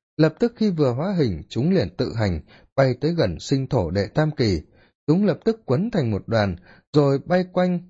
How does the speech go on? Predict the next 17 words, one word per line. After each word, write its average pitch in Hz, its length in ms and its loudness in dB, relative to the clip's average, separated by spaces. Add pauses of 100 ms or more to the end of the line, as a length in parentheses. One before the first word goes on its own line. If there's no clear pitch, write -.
(120)
thật 120 200 -4
nhanh 123 300 0
ở 90 120 0
trên 131 280 -2
đầu 101 180 2
của 80 120 -8
Ngộ 98 300 0
Tâm. 131 220 0 (520)
Những 208 140 4
khối 196 160 2
thiên 196 240 -2
bi 196 140 0
này 139 260 0
vừa 110 220 0
quay 180 320 -2
quanh 175 280 0
vừa 104 160 -4